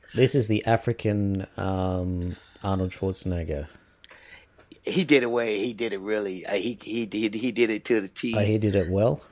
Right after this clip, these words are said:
Speaker 2: He did it well. He did it
Speaker 1: Okay.
Speaker 2: better than me. I mean, he sounded just like him. He goes, "My, my wife, Maria, she's going to have a baby."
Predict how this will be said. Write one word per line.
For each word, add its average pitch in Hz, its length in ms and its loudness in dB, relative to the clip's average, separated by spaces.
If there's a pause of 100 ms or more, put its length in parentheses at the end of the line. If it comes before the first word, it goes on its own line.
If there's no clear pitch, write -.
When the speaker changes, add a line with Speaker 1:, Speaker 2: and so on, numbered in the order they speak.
(360)
Speaker 2:
He - 180 -2
did 123 200 2
it 123 100 4
well. 123 240 6
He 110 80 4
did 131 160 8
it 123 60 0
Speaker 1:
Okay. 104 60 -2
Speaker 2:
better 123 200 8
than 107 180 -4
me. 120 200 0
I 107 80 2
mean, 110 120 -2
he 113 80 -4
sounded 110 460 8
just 107 180 -4
like 107 300 4
him. 92 160 -18
He 92 60 -20
goes, 98 260 -8
"My, 110 140 0 (400)
my 104 120 0
wife, 131 380 6
Maria, 123 540 0
she's - 160 -20
going 123 180 -6
to 117 60 -4
have 117 100 -2
a 110 80 -2
baby." 135 540 -4